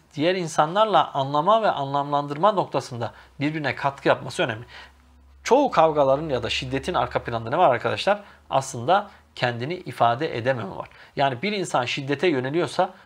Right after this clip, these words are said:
bu şiddete yönelme isteğinin arkasında kendini ifade edememe ve bunu, e, kendini zayıf hissetme var. Yani güç gösterisi zayıf insanların kendini ifade edememesi sebebiyle ortaya çıkan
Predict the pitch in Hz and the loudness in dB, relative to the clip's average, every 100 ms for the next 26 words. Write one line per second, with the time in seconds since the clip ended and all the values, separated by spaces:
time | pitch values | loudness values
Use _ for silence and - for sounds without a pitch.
0 | _ 165 202 - 143 123 131 123 139 165 | _ -4 -4 -2 -4 -4 -2 -2 -2 -2
1 | 165 - 117 117 131 120 117 143 202 - | -4 -4 -2 -2 -2 -6 -2 2 2 0
2 | - _ - 135 135 160 156 - 120 127 | -20 _ -4 -4 -2 -6 -2 2 2 2
3 | 151 165 160 151 160 196 208 - - - | -4 -4 -8 -8 -4 -4 -4 -12 -14 -2
4 | 156 147 123 117 131 143 190 226 233 - | 0 0 -6 -8 -6 -2 -2 -4 -12 -10
5 | 120 113 - 131 131 165 202 123 123 190 | -8 -8 -2 -2 -2 -6 -6 2 4 4
6 | 147 - 120 - - - - 120 117 - | 0 -4 -6 -4 -8 -8 -2 0 0 -6
7 | - _ - 151 - 214 - 135 - 117 | -20 _ -20 -14 -4 -4 0 -2 -2 -4
8 | 107 - 240 - _ - 123 165 202 151 | -4 -6 -8 -10 _ -6 2 2 2 -4
9 | 127 131 120 160 247 - 127 127 160 147 | 0 0 0 -4 -6 -6 -6 -4 -6 -2
10 | 139 135 165 147 123 123 123 110 - _ | 2 2 2 -4 -8 -8 -8 -8 -14 _
11 | _ - 123 127 143 107 127 - 110 - | _ -2 0 0 -2 2 2 2 -2 2
12 | 165 | 0